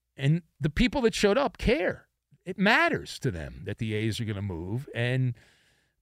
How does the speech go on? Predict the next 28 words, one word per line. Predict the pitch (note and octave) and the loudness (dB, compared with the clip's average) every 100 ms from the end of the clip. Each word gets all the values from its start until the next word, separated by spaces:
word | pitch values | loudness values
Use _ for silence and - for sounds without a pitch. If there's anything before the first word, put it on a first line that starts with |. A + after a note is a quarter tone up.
| _ _ _ | _ _ _
you | F3 | -8
know, | E3 | -6
that | A3 - | -8 -4
typically | B3+ C4 A#3 | -2 0 2
doesn't | A3+ A3+ G3+ | 4 6 6
move | A3 A#3+ | 6 6
the | A3+ | 2
needle. | C#4 F#3+ | 4 4
And, | F#3+ | 4
and | F#3+ | 6
the | G3+ | 10
odd | A3+ F4 | 10 10
thing | A#3 F#3 | 4 4
is | F#3+ D3 | 4 2
the | E3 F3+ | 2 4
A's | A3 D#4+ A#3 | 6 6 4
have | F#3+ D3+ | 4 4
mastered | D#3 F#3+ C4+ - G3 | 6 6 6 2 2
the | D#3+ | 4
art | E3 F3 | 4 6
of | C#3+ | 6
apathy, | G3 D4 D3+ - F#2+ C3+ - | 4 4 -2 -4 -6 -8 -2
and | D3 D#3 | 0 4
yet | E3+ G3 D#3 | 6 4 10
that | G#3+ G4 D4+ | 10 10 6
didn't | G3 D3 | 4 4
do | C3 E2 | 4 0
anything. | C#2+ - | -8 -12